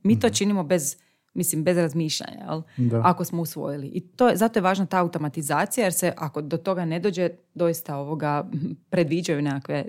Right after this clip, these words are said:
Speaker 1: teškoće kasnije.
Speaker 2: Ako nije brzina, što je, što je još zamjenjivanje,
Speaker 1: Aha.
Speaker 2: a, B P, recimo,
Speaker 1: Tako je,
Speaker 2: jel?
Speaker 1: da, D,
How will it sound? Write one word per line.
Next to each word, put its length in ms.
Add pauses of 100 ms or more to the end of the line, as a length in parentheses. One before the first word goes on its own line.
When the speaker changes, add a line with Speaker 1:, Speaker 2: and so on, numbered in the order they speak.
Speaker 1:
teškoće 480
kasnije. 480
Speaker 2:
Ako 200
nije 160
brzina, 580
što 320
je, 140
što 200
je 60
još 140
zamjenjivanje, 540
Speaker 1:
Aha. 240
Speaker 2:
a, 120
B 180
P, 160
recimo, 260
Speaker 1:
Tako 320
je, 80
Speaker 2:
jel? 80
Speaker 1:
da, 300
D, 160